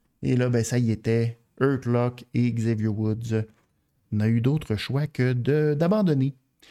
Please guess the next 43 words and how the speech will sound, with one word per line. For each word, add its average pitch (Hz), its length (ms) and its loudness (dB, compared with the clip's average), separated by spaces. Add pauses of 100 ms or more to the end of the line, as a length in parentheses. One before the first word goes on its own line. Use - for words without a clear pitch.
(320)
Donc, 131 220 0
victoire 180 400 0
par 165 100 -4
soumission 170 840 0
de 131 220 0
Bobby 139 320 0
Lashley. 170 540 0 (480)
Et 147 80 2
là, 208 180 2
ben, 135 300 2
l'arbitre 156 340 0
a 147 40 4
ouvert 160 280 2
la 147 100 0
cage, 170 560 -4 (240)
ben, 113 220 -8
la 107 80 -6
cellule. 156 460 0 (1000)
M 226 160 2
V 233 140 2
P 233 180 2
est 185 80 2
rentré 208 320 0
aussitôt. 214 520 2 (180)
Et 170 100 4
là, 196 220 2
ben, 160 340 2 (160)
il 143 160 0
a 135 60 0
barré 180 560 2
le, 151 240 2
les 151 180 2
prix 190 160 -2
de 175 60 0
cadenas, 185 240 2
puis 175 140 0
il 165 60 2
a 143 40 0
barré 185 380 2
la 156 100 0
cage, 139 560 -2
tu - 60 -12
sais. 127 200 0